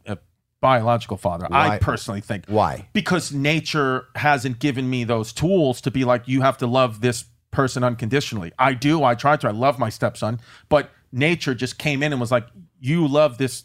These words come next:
Speaker 1: child unconditionally 'cause it's, like, part of your D N A. It's all, it's all there." Like, you know, animals in the animal kingdom will, you know, you know how it is. Like, if, if they'll kill children that aren't theirs. Like, that's just nature. Like, but she said to me, my stepmother, she was like, "You know, you have to understand one thing about being a step parent," 'cause she was my, she's been my stepmom for thirty-five years.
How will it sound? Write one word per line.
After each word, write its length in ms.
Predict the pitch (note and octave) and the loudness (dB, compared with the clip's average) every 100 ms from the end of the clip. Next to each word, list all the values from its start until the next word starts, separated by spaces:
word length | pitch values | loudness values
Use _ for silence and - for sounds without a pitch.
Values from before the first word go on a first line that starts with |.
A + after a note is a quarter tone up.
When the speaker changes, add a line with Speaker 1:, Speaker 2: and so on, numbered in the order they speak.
| _ | _
Speaker 1:
child 320 | - C#3+ C3+ C3 | 0 2 2 0
unconditionally 460 | A#2+ B2 F3+ - B2+ | -4 -4 -4 -4 -4
'cause 140 | C3 | -4
it's, 100 | A#2+ | -4
like, 160 | B2 - | -6 -2
part 220 | A#2+ B2+ | -2 -2
of 80 | A2+ | -4
your 100 | A#2 | -6
D 200 | A#2+ A#2 | -4 -2
N 100 | C#3 | 0
A. 240 | F3+ E3 | 0 -2
It's 140 | C3+ C#3+ | -2 0
all, 260 | C#3 A#2+ - _ - | 0 -2 -8 _ -4
it's 160 | D3 E3+ | -2 2
all 180 | D#3 C3+ | 2 2
there." 300 | F3+ E3+ F2 | 0 0 0
Like, 260 | C3 - - | -2 -2 -6
you 140 | D4+ | 0
know, 120 | G3+ - | 0 2
animals 360 | G#3 A#3+ F#3 | 0 2 -2
in 80 | C#3 | -2
the 80 | C3+ | -2
animal 300 | D3 G3+ B2+ | 0 0 -2
kingdom 400 | A#2 B2+ A#2+ B2 | -4 -4 -2 -2
will, 180 | A#2+ A2 - - | -4 -6 -12 -8
you 80 | G3+ | -4
know, 140 | C3 | -4
you 100 | A#2 | -2
know 80 | F#3+ | -2
how 140 | G2 G2 | -2 -4
it 60 | |
is. 180 | A#2+ C3 | -6 -4
Like, 160 | A#2+ B2+ | -4 -6
if, 100 | A2+ - - - | -10 -20 -14 -6
if 240 | B2+ - _ _ _ | -6 -8 _ _ _
they'll 200 | B2 F3 | -2 0
kill 460 | - - F#3+ A3 - | 0 -2 0 0 -4
children 380 | - D#3+ D3 B2+ | -4 -2 -2 0
that 100 | B2+ | 0
aren't 240 | B2 A#2 G#2 | 0 0 0
theirs. 320 | D#3+ - - | -2 -2 -4
Like, 160 | A2+ | -2
that's 180 | D3 C#3+ | 0 -2
just 220 | - A2+ | -2 -4
nature. 380 | C3 D3+ - E2 | -2 -2 -4 -8
Like, 200 | F2 G#2 | -6 -4
but 140 | C#3+ - | -4 -2
she 160 | A3 | -4
said 260 | A3+ C#3+ A#2+ | -2 -2 -4
to 80 | B2 | -4
me, 140 | A#2 | -4
my 120 | A2+ G#2+ | -4 -4
stepmother, 500 | - F#3 C3+ A#2 A2+ | -2 -2 -2 -4 -4
she 140 | C3+ | -6
was 80 | A#2 | -4
like, 180 | A2+ B2 | -6 -4
"You 60 | |
know, 220 | A#2+ A2+ - | -6 -8 -6
you 120 | C3+ | -2
have 120 | D#3 | -2
to 60 | F3 | -2
understand 380 | D#3 C3+ D3 B2+ | -6 -4 -4 -2
one 120 | B2 | -4
thing 180 | B2+ A#2+ | -4 -2
about 200 | A2 G#2 | -4 -4
being 160 | G#2+ | -8
a 40 | G2 | -6
step 220 | - - | -4 -2
parent," 160 | C#3+ | -4
'cause 80 | - | -6
she 80 | B2+ | -8
was 120 | A2+ | -6
my, 120 | G#2+ | -6
she's 360 | G#2+ - - B2 | -8 -12 -10 -6
been 140 | B2+ | -4
my 120 | A#2 A2 | -4 -4
stepmom 400 | C3 A2 G#2 G2 | -4 -4 -4 -8
for 80 | |
thirty-five 500 | G#2+ A#2+ G#2+ G2+ G2+ | -6 -4 -4 -2 -2
years. 240 | A2+ D3+ | 0 -2